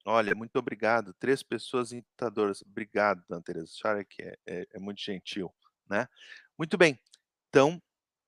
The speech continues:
nosso próximo episódio, continuaremos, eh, ainda na nossa mini temporada dos mártires, né? A Igreja dos Mártires,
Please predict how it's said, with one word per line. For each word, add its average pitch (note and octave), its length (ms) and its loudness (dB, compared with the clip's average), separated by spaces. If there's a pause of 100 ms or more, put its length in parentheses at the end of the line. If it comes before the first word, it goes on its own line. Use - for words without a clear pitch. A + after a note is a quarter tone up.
(140)
nosso G#2 240 -4
próximo G2+ 420 -2
episódio, A2+ 600 0
continuaremos, F#2+ 960 -8
eh, E2 300 -12 (140)
ainda F2 240 -6
na E2+ 140 -10
nossa E2+ 280 -8
mini F2 220 -12
temporada E2+ 800 -4 (200)
dos F2+ 200 -14
mártires, - 880 2
né? F2 200 -6
A E2+ 60 -4
Igreja G#2+ 560 6
dos F2 240 -8
Mártires, A#2+ 640 -4